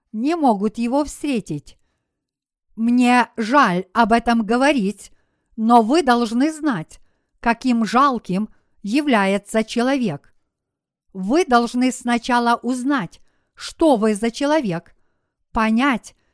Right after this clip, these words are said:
насколько никчёмна ваша жизнь, когда вы бесполезно метаетесь между разными религиями, и стать человеком, который впервые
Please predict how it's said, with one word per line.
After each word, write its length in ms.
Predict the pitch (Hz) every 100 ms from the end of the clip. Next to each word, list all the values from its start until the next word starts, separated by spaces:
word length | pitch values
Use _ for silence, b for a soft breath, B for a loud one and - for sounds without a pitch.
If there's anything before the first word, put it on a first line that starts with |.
| _
насколько 720 | 202 254 - - 254 240 - 226
никчёмна 840 | 226 240 - - 294 277 196 190
ваша 360 | 196 214 277 302
жизнь, 480 | 226 180 180 190 _ _ _ _ _
когда 380 | 240 226 214 233
вы 300 | 233 240 214 - _ _
бесполезно 960 | 196 240 233 - 233 214 277 285 233 214
метаетесь 920 | 214 302 - 196 175 190 - 247 - - _ _ _ -
между 640 | 240 240 208 233 233 220 -
разными 640 | 214 233 269 254 262 254
религиями, 880 | 262 254 269 294 196 180 170 180 214 _ _ _ _ _ _ -
и 120 | 254
стать 420 | - 254 247 247
человеком, 840 | - 233 220 214 233 294 - 180 208 _ _ _ _ _
который 500 | 254 254 262 262 247
впервые 840 | 202 - 226 220 220 330 302 294